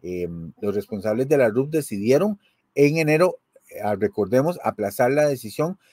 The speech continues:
sobre la participación de Islandia en Eurovisión hasta después de la final. Era ya había dicho que si ella, que si ella ganaba, ella quería ir,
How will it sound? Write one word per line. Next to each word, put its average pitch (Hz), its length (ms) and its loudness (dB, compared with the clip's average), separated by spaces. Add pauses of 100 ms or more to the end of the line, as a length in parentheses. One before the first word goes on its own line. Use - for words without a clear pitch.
sobre 165 340 6
la 156 140 4
participación 123 640 -4
de 135 100 2
Islandia 131 420 0
en 151 80 -2
Eurovisión 113 540 -4
hasta 107 220 -4
después 104 320 -4
de 127 100 -2
la 131 140 0
final. 110 460 -2 (540)
Era 139 240 6
ya 151 160 2
había 147 200 2
dicho 151 280 -4
que 113 140 -10
si 113 220 -4
ella, 110 260 -4
que 107 160 -6
si 113 140 -4
ella 107 180 -2
ganaba, 117 460 -4
ella 101 220 -8
quería 87 360 -8
ir, 98 160 -8